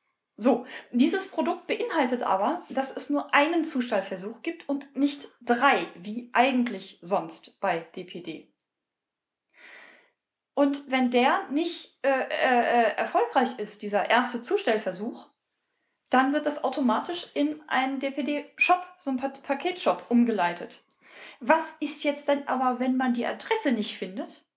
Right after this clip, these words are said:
Ach, egal, komm, dann puzzelt man in seinen kleinen Computer, äh, Zustellversuch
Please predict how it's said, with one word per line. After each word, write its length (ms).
Ach, 180
egal, 640
komm, 260
dann 160
puzzelt 460
man 360
in 280
seinen 380
kleinen 360
Computer, 640
äh, 100
Zustellversuch 920